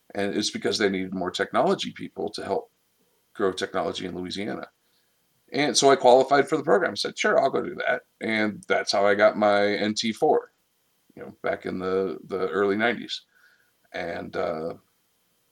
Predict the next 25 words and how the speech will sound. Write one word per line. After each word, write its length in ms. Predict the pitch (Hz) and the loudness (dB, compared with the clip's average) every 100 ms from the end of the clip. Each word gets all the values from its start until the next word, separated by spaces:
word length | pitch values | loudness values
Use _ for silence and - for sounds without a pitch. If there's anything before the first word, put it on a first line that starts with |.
| _ _ - | _ _ -10
it 100 | 98 | -8
was 220 | 80 69 | -8 -10
mid 200 | - - | -14 -14
nineties. 500 | - - - - - - | -16 -16 -14 -16 -16 -6
Anyway, 260 | 101 - - _ _ _ _ _ - | -6 -6 -12 _ _ _ _ _ 2
um, 460 | 107 101 98 98 _ _ _ _ _ _ _ - | 4 4 0 -10 _ _ _ _ _ _ _ -4
I 80 | |
started 440 | 92 - 107 107 85 | -2 2 2 2 2
there 560 | 107 123 120 101 85 | 6 8 8 6 -2
and, 600 | 87 98 101 101 98 101 101 | -4 -4 -2 -2 -2 -4 -2
you 80 | |
know, 180 | 98 95 - | -2 -2 0
built 260 | 107 107 - | 0 0 -2
white 380 | 101 110 117 - | 0 2 0 2
boxes 520 | 104 95 - 98 98 | 4 4 2 -6 0
at 120 | 98 | 0
a 40 | 92 | 2
mom 300 | 98 104 101 | 4 4 4
and 140 | 95 | -4
pop 320 | - 110 107 | 6 6 6
shop 420 | - 101 92 - - | -2 0 2 0 -4
for 140 | 98 | -2
a 80 | 95 | 0
side 400 | - 104 101 95 | 2 4 2 0
gig 460 | 92 80 80 - | -6 -6 -6 -10